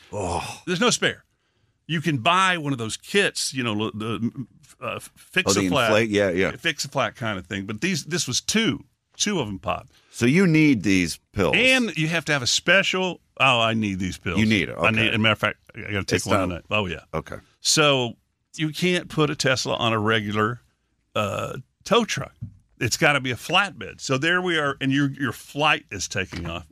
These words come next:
Speaker 2: I, it, it's,
Speaker 1: Oh.
Speaker 2: and it's the little stuff like that where you go, "That's it."
Speaker 1: Ooh.
Speaker 2: It's the little thing. It's,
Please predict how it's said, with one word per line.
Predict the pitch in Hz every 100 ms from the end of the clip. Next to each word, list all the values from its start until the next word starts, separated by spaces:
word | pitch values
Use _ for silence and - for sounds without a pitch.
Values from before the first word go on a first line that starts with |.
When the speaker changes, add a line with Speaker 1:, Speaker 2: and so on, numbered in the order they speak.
| _
Speaker 2:
I, | 165
it, | 196 156 - _
it's, | 160
Speaker 1:
Oh. | 165 170 - 175
Speaker 2:
and | 175
it's | 175 -
the | 170
little | 160 226 330
stuff | 254 - 185
like | 156 123
that | 165 139
where | 131
you | 117 117 107 - -
go, | 127 113 104 85 - - - _ _
"That's | 277 240 -
it." | 123 - -
Speaker 1:
Ooh. | 95 98 - - - - - -
Speaker 2:
It's | 175 -
the | 202
little | 214 240 170
thing. | 117 78 - _ -
It's, | 165 -